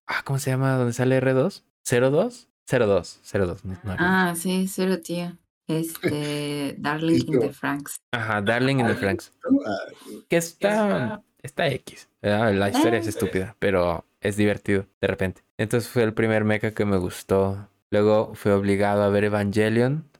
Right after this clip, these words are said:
Speaker 1: Fue el segundo mecha que me gustó. Luego empecé a ver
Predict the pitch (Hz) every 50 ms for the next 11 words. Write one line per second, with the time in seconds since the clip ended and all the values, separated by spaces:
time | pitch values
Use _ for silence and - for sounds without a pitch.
0 | _ _ - 123 110 101 101 101 - 107 95 95 98 98 98 101 98 101 98 95
1 | - 98 - - 95 95 95 90 92 - - - 101 104 104 117 139 - _ _
2 | _ - 104 104 104 104 104 104 107 110 - - _ - 104 107 - 101 - -
3 | 101 101 104 104 104